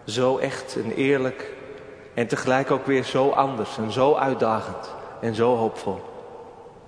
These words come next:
Heere God, wij bidden u voor ons allemaal. Dat wij u zullen kennen en dienen om niet.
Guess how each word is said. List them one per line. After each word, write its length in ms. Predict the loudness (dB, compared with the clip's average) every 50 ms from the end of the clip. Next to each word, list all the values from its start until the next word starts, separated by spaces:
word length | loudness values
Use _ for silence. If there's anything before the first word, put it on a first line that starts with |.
| -20 -20 -20 -20 -20 -20 -20 -20 -20 -20 -20 -20 -20 -20 -20 -20 -20 -20 -20 -20 -20 -20 -20 -20 -20 -20 -20 -20 -20 -20 -20 -20 -20 -20 -20 -20 -20 -14 -6 -2
Heere 180 | 0 0 0
God, 280 | 0 0 0 0 2 2
wij 140 | 0 0 2
bidden 240 | 0 0 0 0
u 120 | -2 -4 -6 -10 -12 -14 -16 -8
voor 180 | -4 -2 -2
ons 160 | -2 -2 0
allemaal. 580 | 0 2 2 2 2 0 0 -2 -2 -4 -8 -12 -14 -14 -14 -16 -16 -18 -18 -20 -20 -20 -20 -20 -20 -20 -20 -20 -20 -20 -20 -20 -20 -20 -20 -20 -20 -20 -20 -20 -20 -20 -20 -20 -20 -20 -20 -20 -20 -20 -20 -20 -20 -20 -8 -2
Dat 180 | 0 0 0 2
wij 160 | 4 4 4
u 160 | 4 2 2
zullen 300 | 4 2 2 2 2 2
kennen 360 | 2 4 4 4 4 2 2
en 180 | 2 2 0 0
dienen 340 | 0 0 0 2 2 2 2
om 200 | 2 0 0 0
niet. 380 | 0 -2 -2 -4 -8 -12 -12